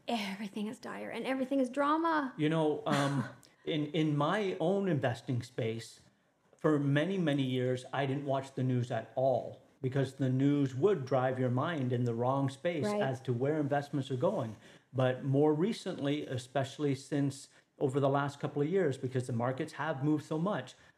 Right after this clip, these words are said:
Speaker 2: I am paying a lot more attention. And, you know, you know, weeding out stuff that
Speaker 1: Yes.
Speaker 2: is just opinions that, okay, what are you talking about? But,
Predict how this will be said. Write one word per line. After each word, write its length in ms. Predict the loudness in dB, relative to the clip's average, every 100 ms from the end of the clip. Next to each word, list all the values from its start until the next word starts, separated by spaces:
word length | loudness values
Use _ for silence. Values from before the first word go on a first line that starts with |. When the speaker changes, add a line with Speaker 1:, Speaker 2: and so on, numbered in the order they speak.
| -8
Speaker 2:
I 140 | -2
am 200 | 0 0
paying 240 | -2 -2 0
a 60 |
lot 180 | -2 -2
more 140 | -4 -4
attention. 420 | -4 -8 -8 -6
And, 300 | -4 -2 -2
you 80 | 2
know, 200 | 2 2 -2 -20 _ -20 -20 -20 -20 -4
you 80 | 4
know, 60 | 4
weeding 480 | 4 4 4 4
out 240 | 2 2 -2
stuff 380 | -2 0 0 2
that 160 | 4
Speaker 1:
Yes. 180 | 6 4
Speaker 2:
is 60 | -2
just 220 | -4 -4
opinions 580 | 0 2 4 4 2 2
that, 260 | 2 2 -2
okay, 260 | -4 -2 -2
what 140 | 0 0
are 40 |
you 60 | 0
talking 340 | -2 -2 -4
about? 280 | -2 -2 -2
But, 160 | -4